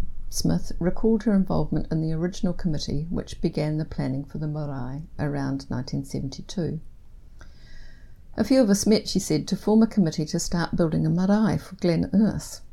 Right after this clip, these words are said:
We did a lot of fundraising, dances in Panmure, bring and buys,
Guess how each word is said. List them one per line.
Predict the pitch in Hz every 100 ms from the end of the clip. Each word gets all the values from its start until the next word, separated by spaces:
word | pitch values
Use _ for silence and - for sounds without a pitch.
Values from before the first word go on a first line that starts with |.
| -
We | 160
did | 160
a | 156
lot | 175
of | 202
fundraising, | 175 175 143 135 - 92 139 - - -
dances | 147 - - 156
in | 165
Panmure, | 156 160 151 151 151 156 156
bring | - 170
and | 165 156
buys, | 151 151 151 160 156